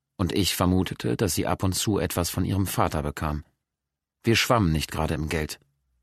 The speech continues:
Hunderttausend Kronen würden einen Unterschied für uns machen. Einen großen Unterschied.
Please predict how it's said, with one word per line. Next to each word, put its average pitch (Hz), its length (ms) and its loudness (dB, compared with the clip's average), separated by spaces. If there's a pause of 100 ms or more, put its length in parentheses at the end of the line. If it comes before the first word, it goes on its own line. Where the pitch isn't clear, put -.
(300)
Hunderttausend 104 720 2
Kronen 92 400 0 (300)
würden 85 240 4
einen 82 140 2
Unterschied 95 460 0
für - 140 -4
uns 82 220 -2
machen. 78 280 -2 (720)
Einen 85 200 2
großen 82 420 0
Unterschied. - 640 -8